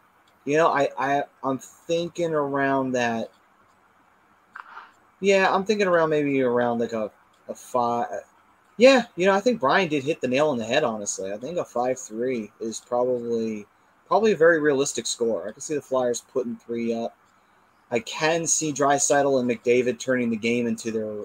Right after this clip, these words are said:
into their, you know, their playhouse. So if that does happen, then I could expect them to get two goals apiece.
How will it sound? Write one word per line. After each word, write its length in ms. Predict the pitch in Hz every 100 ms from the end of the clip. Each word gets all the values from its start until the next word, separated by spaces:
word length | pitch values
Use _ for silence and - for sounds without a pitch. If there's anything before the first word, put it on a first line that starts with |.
| -
into 260 | 123 113 110
their, 320 | 110 110 104 _ _ _ 127
you 120 | 117
know, 200 | 98 85 _
their 120 | 117 104
playhouse. 640 | - 120 123 139 139 - _ _ _
So 340 | - 123 120
if 80 | 113
that 240 | 143 131 117
does 260 | 127 127
happen, 540 | - 127 131 156 156 139
then 360 | 120 117 113 107
I 80 |
could 120 | 107 110
expect 300 | - 117 -
them 100 | 110
to 60 |
get 140 | 110 -
two 160 | 120
goals 260 | 113 110 -
apiece. 440 | - 113 127 -